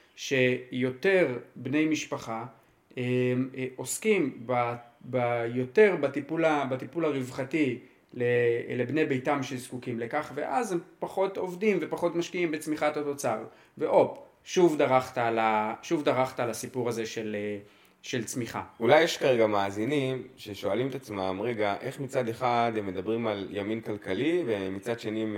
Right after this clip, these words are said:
Speaker 2: הם אומרים מדינת רווחה?" אז חשוב לי מאוד להדגיש לאנשים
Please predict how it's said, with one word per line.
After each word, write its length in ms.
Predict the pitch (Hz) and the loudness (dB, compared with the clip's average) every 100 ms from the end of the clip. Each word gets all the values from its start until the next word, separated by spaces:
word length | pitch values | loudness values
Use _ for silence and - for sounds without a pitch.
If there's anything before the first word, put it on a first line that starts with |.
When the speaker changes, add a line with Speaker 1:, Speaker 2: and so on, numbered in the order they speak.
| - | -6
Speaker 2:
הם 160 | 98 98 | -8 -8
אומרים 260 | 101 104 107 | -4 -2 0
מדינת 400 | 98 98 98 101 | -2 -4 -4 -4
רווחה?" 420 | 95 92 - 85 - _ _ _ | -6 -6 -8 -10 -10 _ _ _
אז 260 | - 104 - | -6 -4 -6
חשוב 300 | - 135 196 | -12 -6 -4
לי 80 | 208 | -2
מאוד 300 | 175 147 156 | 2 4 6
להדגיש 440 | 143 104 120 131 123 | 4 4 0 -4 -2
לאנשים 480 | 101 95 - 110 | -2 -2 -4 -4